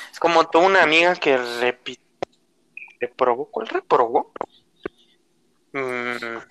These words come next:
medicina integral, la neta era muy difícil reprobar esa madre, güey. El, casi, casi, güey, era una materia muy pendeja, güey, la neta que tú dices, "Güey, ¿cómo la repruebas, güey?".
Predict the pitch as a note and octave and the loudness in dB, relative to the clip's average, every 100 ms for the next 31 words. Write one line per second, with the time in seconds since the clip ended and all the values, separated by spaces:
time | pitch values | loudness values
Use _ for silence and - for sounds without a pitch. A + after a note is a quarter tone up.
0 | _ _ C3+ B2+ B2 - C#3 F3 F3+ C#3 | _ _ -2 0 0 -2 0 0 -2 0
1 | A#2 C3 D3+ C#3+ D3 F#3+ F#3+ F#3 F3+ F3 | 2 2 2 2 2 2 2 0 -2 -4
2 | F#3 F#3 - A#2 B2 - D3+ D3+ C#3+ B2 | -2 -2 0 2 2 4 2 4 2 0
3 | B2 C3+ C#3 F#3+ _ _ - D3 D3+ D3 | -4 -6 -10 -14 _ _ 0 2 4 0
4 | _ _ _ _ _ _ _ _ _ _ | _ _ _ _ _ _ _ _ _ _
5 | _ _ - - F3 - C4+ B3 B3+ C4 | _ _ -20 -4 0 0 2 4 4 0
6 | - F#3 G3+ A#3+ D4+ A#3 E3+ A3 A#3+ B3+ | 0 4 6 6 4 2 2 2 4 2
7 | C4+ A3+ G3 A3+ G3+ F3+ E3+ F3 A3 G#3+ | 2 2 2 4 4 4 4 4 2 0
8 | G#3 G3+ G3+ G3 G#3+ A3+ B3+ B3 D#3+ C#3 | 0 0 2 2 2 2 4 4 4 0
9 | - C#3+ F#3 F#3+ D#3+ C#3 | 2 4 6 4 2 -4